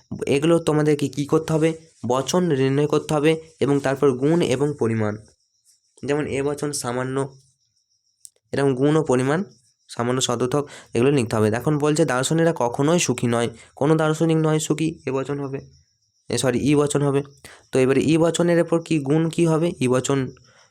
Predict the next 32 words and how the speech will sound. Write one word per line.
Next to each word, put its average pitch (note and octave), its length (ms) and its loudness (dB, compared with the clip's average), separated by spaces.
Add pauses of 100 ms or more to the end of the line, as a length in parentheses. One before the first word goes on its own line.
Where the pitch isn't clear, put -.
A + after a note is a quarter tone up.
(160)
আহ, A#2+ 280 -2
কোনো C3 280 0
বর-, C#3+ 280 -2
নয় B2+ 480 0
বলেছে, B2 260 2
মানে B2 120 2
নেগেটিভ, C3+ 420 2 (360)
তার A#2+ 120 0
না B2+ 240 2
বাচক D3 380 0 (120)
বা A#2+ 100 0
নঙর্থক, C#3 500 0 (1300)
সামান্য C#3 420 0
নমর্থক, D3 500 -2 (340)
এটা C#3 140 -2
হবে। B2+ 240 -4 (520)
আচ্ছা, D3+ 200 0
এরপর F3+ 160 2
দেখো, F3 220 4
কেবল D#3 320 2
পরিশ্রমীরাই D#3+ 600 2
সফল D3+ 340 0
হয়, D3 140 -2 (260)
সৈন্যরাই D#3 440 2
বিশ্বাসঘাতক C#3 640 0
নয়, C#3 260 0 (360)
কেবল C3+ 260 2
ছাত্ররাই C3+ 500 0
সৎ, C#3 340 -2 (400)
অধিকাংশ F#3 440 2
মানুষ B2 480 2
জ্ঞানী, A2 420 2